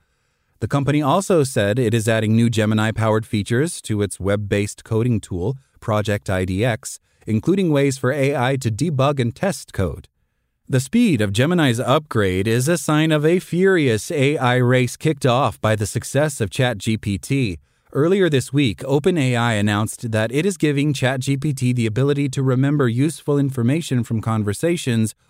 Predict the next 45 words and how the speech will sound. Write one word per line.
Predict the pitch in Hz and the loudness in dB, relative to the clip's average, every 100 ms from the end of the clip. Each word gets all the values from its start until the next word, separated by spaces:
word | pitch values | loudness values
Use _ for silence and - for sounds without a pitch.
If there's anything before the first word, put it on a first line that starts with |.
| - | -2
over | 131 123 120 | 0 2 2
long | 113 123 123 120 | 2 2 0 0
periods | 120 104 101 98 | 0 0 -2 -4
of | |
time. | - 135 101 65 78 _ _ _ _ _ _ _ - | -4 -2 -2 -6 -16 _ _ _ _ _ _ _ -4
Last | 131 135 - | -2 0 0
week, | 175 139 - 117 | 0 0 -4 -2
Google | 135 160 135 | 0 2 2
rebranded | 160 139 135 160 131 | 2 2 2 2 0
its | 131 131 - | 0 -2 -2
chatbot | 135 117 - 98 95 | -4 -4 -2 -4 -2
Bard | 131 160 113 95 113 | 0 2 2 0 0
and | 117 120 | 0 2
announced | 110 110 107 | 2 0 -2
that | 110 101 | -4 -2
Gemini | 123 160 170 165 | 0 0 -2 -2
Ultra | - 185 143 117 104 | 0 0 0 -2 -2
would | 107 107 | -2 -2
be | 110 | -2
available | 104 110 107 104 110 110 | 0 0 0 0 0 0
with | 113 | 0
a | 107 | -2
paid | 101 104 98 | -2 -4 -4
subscription. | 98 - 95 - 82 78 - _ _ _ _ _ _ _ _ - | -10 -10 -12 -10 -14 -16 -20 _ _ _ _ _ _ _ _ -4
The | 139 | -2
frenetic | 135 151 185 190 | 2 2 2 0
pace | - 156 165 | 0 0 0
of | 131 | -4
progress | - 117 120 131 143 127 | 0 0 2 2 0 0
in | 110 | 2
generative | 104 110 110 117 | 2 0 0 0
A | 113 113 | 2 0
I | 107 104 113 | 0 0 2
is | 135 113 110 | 2 2 2
at | 113 107 | 0 2
odds | 117 113 98 | 2 2 0
with | 104 92 | -2 0
worries | 123 139 123 110 | 2 4 2 2
about | 110 104 113 - | 0 0 0 0
the | |
risks | 117 180 170 - - - - | 0 2 0 -6 -14 -16 -8
the | 98 | -6
technology | 104 98 101 110 104 | -4 -2 0 0 0
might | 113 123 135 | 0 0 -2
pose. | 175 139 104 107 | 0 2 0 -4